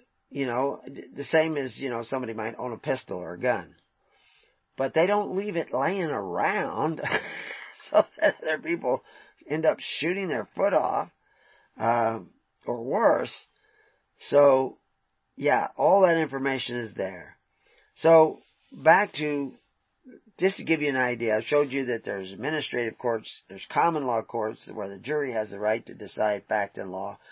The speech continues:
In an administrative court, they don't. They have waived their right to decide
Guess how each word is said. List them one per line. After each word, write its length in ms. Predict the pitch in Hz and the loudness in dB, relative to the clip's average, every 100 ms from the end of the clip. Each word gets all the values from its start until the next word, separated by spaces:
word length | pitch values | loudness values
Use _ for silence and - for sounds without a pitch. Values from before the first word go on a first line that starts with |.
| - _ _ _ | -20 _ _ _
In 180 | 131 123 | -8 -6
an 160 | 110 | -6
administrative 840 | 104 104 117 208 208 - 123 113 - | -8 -8 -4 -2 -2 -2 -2 -2 -4
court, 320 | 123 107 107 | -2 -2 -4
they 160 | 104 | -8
don't. 400 | 92 143 165 156 | 0 4 4 4
They 100 | - | -6
have 160 | 104 95 | -8 -8
waived 480 | 104 127 180 220 160 | -2 2 4 4 2
their 140 | 131 | -2
right 360 | 110 101 101 - | 0 -2 -2 -6
to 80 | 104 | -16
decide 640 | 104 - 120 113 107 104 | -14 -6 0 2 2 0